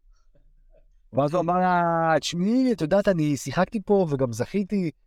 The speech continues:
והוא אומר, "לא זכרתי אם זכיתי שבע או שמונה", אז אמרתי לה, "אני חושב שבע או שמונה פעמים", אבל היא לא, לא הכניסה אותו. <laughs> עד שראה אותו מישהו,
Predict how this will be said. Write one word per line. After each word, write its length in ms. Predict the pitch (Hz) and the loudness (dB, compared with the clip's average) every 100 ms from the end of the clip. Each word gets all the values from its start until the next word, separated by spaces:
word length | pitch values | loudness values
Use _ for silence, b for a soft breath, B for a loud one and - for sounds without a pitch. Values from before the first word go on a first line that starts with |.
| _ _ _ _ - | _ _ _ _ -6
והוא 140 | 123 | -4
אומר, 160 | 135 175 | 0 2
"לא 100 | 170 | 2
זכרתי 420 | 165 - 180 - | 2 2 0 2
אם 60 | 147 | -2
זכיתי 280 | - 151 139 | -4 -4 -4
שבע 260 | 170 156 | -2 2
או 80 | 139 | 0
שמונה", 300 | - 165 156 | 0 -2 0
אז 140 | 113 | -2
אמרתי 280 | 117 131 151 | -4 -4 0
לה, 60 | 131 123 120 | 0 0 -4
"אני 100 | 117 | -8
חושב 200 | - 147 | -8 -6
שבע 260 | - 170 | -2 -2
או 60 | 127 | -2
שמונה 260 | 135 147 143 | -4 -4 -2
פעמים", 340 | 135 135 156 - _ _ _ - | -2 0 -2 -6 _ _ _ -4
אבל 220 | 127 131 | 0 2
היא 160 | 143 143 | 2 0
לא, 800 | 160 175 175 175 165 160 156 143 | 0 2 2 2 2 2 2 0
לא 80 | 143 | 0
הכניסה 340 | 165 151 - 131 | -2 -4 0 -2
אותו. 280 | 127 147 143 _ _ _ _ - | 0 -2 -4 _ _ _ _ -4
<laughs> 540 | 226 - - 185 180 | -4 -4 -10 -8 -4
עד 160 | 151 175 | -2 0
שראה 300 | - 151 160 | 2 2 2
אותו 320 | 180 185 165 | 0 -2 -4
מישהו, 540 | 156 185 - 160 170 | -2 -4 -4 -4 -4